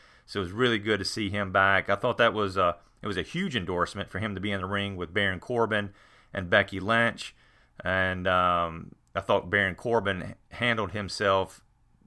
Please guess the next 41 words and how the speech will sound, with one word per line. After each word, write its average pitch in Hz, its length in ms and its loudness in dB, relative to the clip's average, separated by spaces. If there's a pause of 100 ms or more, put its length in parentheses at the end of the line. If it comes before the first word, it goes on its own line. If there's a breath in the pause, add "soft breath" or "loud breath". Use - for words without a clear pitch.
(600)
really 117 420 2
good, 78 300 -8 (500)
really 113 420 0
good. 73 340 -8 (400 soft breath)
Uh, 92 500 6
as 101 220 -4
you 107 80 -2
know, 104 200 6
I've 98 80 2
been 104 140 2
a 101 60 2
little 104 180 -2
bit 104 80 0
of 87 60 -4
a 90 40 -4
critic 104 360 -2
of 87 160 0
Baron 98 240 0
Corbin 101 320 -4
in 90 80 -6
the 85 40 -8
past, 107 640 2 (640 soft breath)
but 101 100 4
I 101 80 10
will 101 160 0
tell 117 240 0
you 107 140 0
this, 107 480 0
he 107 420 -4
has 98 300 -2
come 107 180 -6
a 92 60 -6
long 107 380 0
way. 113 440 4
He 98 240 -6
is 90 180 -4
really 113 840 0 (400 soft breath)
coming 110 260 2
into 104 240 -4
his 95 140 -2
own, 110 460 0